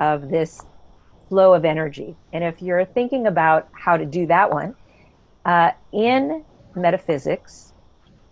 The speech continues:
energy follows intention. We're even finding that in quantum physics. So energy follows intention. So if you're sitting with your partner and you'd be sitting face to face, and you would put your one,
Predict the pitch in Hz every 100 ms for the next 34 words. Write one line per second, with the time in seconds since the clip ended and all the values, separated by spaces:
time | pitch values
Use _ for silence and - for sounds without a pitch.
0 | _ - 196 202 226 208 214 202 220 _
1 | - - 160 160 160 156 151 - 151 -
2 | 139 135 - 156 196 208 202 220 175 170
3 | 165 151 151 147 165 156 139 143 135 -
4 | - - 160 - 170 175 180 170 170 170
5 | 156 156 151 151 147 180 143 160 - -
6 | - - _ _ _ - 185 175 175 180
7 | 170 180 175 - 262 254 226 180 175 165
8 | - 233 226 170 156 156 170 165 170 -
9 | 170 165 - 160 160 - - 185 156 147
10 | - - - - - - - - 175 175
11 | 170 - - - 165 190 190 185 175 -
12 | 180 180 - 165 180 196 202 196 196 185
13 | 202 208